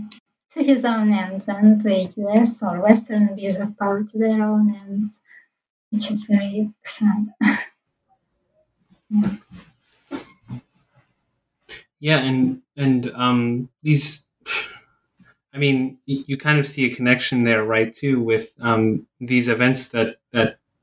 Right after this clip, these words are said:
Speaker 2: happened in Andijan in, in two thousand four, two thousand five. Um, I think some listeners will be familiar with this. This is kind of a, a well-known episode in, in especially U S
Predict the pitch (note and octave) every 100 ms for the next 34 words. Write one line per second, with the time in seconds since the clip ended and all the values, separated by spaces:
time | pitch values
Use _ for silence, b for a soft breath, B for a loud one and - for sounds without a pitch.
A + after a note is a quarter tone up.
0 | _ - C3+ C#3+ C#3+ B2 A#2 A#2 B2 A#2
1 | A2+ A2+ A2+ A2+ A2 A2 A#2 A2+ - A2+
2 | A2+ A2 A2 A2 A2 A#2 A2+ A2 - A2+
3 | A2 G#2+ G#2+ A2 - A2+ A2 A2 - b
4 | b b b _ A#2 A2+ A2+ A2+ A2+ -
5 | B B B _ - C3 - D3 - C#3+
6 | C3+ C3+ - B2+ A#2+ B2 A#2 A#2+ A#2 A2+
7 | A2+ A2+ - _ _ _ - C3 C3 D3+
8 | D#3+ D3+ C#3 C3+ - C#3 C#3 - A#2+ -
9 | A#2 - A#2+ A#2 A#2 - _ _ - A#2
10 | A2+ A#2 B2 B2 A#2 A#2 A2+ C#3 - B2
11 | A#2 A#2 A2+ A2+ B2 A#2 A2+ C#3 A#2+ -
12 | A#2+ B2 A2 A#2 A#2+ A#2+ -